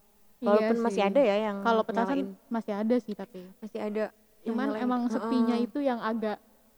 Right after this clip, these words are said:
Speaker 1: bikin ini, maksud gue kayak dulu biasanya kita tahun baru selalu
Speaker 2: Hmm,
Speaker 1: rame,
Speaker 2: rame
Speaker 1: selalu
Speaker 2: banget.
Speaker 1: pergi.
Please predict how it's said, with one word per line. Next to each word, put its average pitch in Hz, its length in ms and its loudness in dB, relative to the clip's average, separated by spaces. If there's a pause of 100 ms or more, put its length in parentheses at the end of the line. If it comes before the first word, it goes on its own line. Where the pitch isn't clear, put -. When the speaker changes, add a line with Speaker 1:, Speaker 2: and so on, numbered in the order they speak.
Speaker 1:
bikin 208 600 -6
ini, 277 420 -6
maksud 240 260 -6
gue 247 200 -6
kayak 214 340 -6 (300)
dulu 233 220 -8
biasanya 277 220 -2
kita 294 140 -6
tahun 240 180 -2
baru 220 360 -4
selalu 233 200 -4
Speaker 2:
Hmm, 254 80 -4
Speaker 1:
rame, 233 400 0
Speaker 2:
rame 240 160 0
Speaker 1:
selalu 269 240 2
Speaker 2:
banget. 247 60 0 (220)
Speaker 1:
pergi. 226 140 -2